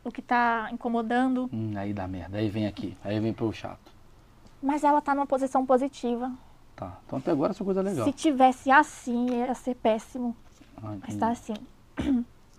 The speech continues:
Speaker 1: Essa outra carta, <clears throat> a do bajulador, ela indica a presença de pessoas que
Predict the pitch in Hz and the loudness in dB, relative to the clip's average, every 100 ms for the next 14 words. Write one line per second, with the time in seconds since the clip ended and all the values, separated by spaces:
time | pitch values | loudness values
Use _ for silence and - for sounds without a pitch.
0 | - - - - - - - - - - | -20 -20 -20 -20 -20 -20 -20 -20 -20 -20
1 | - - - - - - - - - - | -20 -20 -20 -20 -20 -20 -20 -20 -20 -20
2 | - - - - - - - - 359 494 | -20 -20 -20 -20 -20 -20 -10 4 6 8
3 | 440 277 254 285 277 - 262 254 - - | 6 6 8 8 8 6 -2 -2 -8 -2
4 | - 359 262 - - - - - - - | 2 4 2 0 -12 -20 -20 -20 -20 -20
5 | - - 254 269 269 277 269 254 226 277 | -4 8 8 10 8 8 6 4 10 12
6 | 262 - - - - - - - - - | 10 2 -20 -20 -20 -20 -20 -20 -20 -20
7 | - - - - - 247 247 254 254 254 | -20 -20 -20 -6 6 8 10 10 12 12
8 | 254 254 254 - - - - - - - | 10 8 4 -4 -20 -20 -20 -20 -20 -20
9 | - - - - - - - - 294 262 | -20 -20 -20 -20 -20 -20 -6 0 2 4
10 | 254 294 285 277 285 277 269 269 - 247 | 2 4 4 6 6 6 4 2 2 2
11 | 254 262 254 254 247 - 269 - 285 302 | 2 2 2 2 0 2 2 4 6 8
12 | 302 - - 285 285 277 277 | 8 2 -4 0 2 2 0